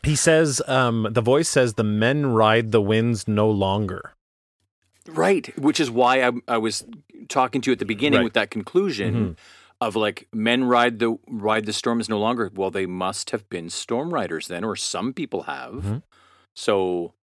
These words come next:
Speaker 2: that's really cool. I love that it says, "The booming voice made the storm wall itself vibrate."
Speaker 1: Right.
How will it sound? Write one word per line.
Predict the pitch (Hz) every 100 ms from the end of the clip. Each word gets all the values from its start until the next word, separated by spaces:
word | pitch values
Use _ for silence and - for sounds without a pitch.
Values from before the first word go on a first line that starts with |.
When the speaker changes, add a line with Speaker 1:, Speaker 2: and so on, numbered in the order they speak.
| -
Speaker 2:
that's | 107 110
really | 113 98 98
cool. | 117 104 98
I | 107
love | 113 120
that | 120
it | 113
says, | - 117 - - - -
"The | 98
booming | - 117 117 104
voice | 101 104 104 -
made | 104 98
the | 95
storm | - - 104 104 98
wall | 92 92 90 - - _
itself | 123 - - 101 98 - - _
vibrate." | 90 90 90 82 69 - 104
Speaker 1:
Right. | 90 139 -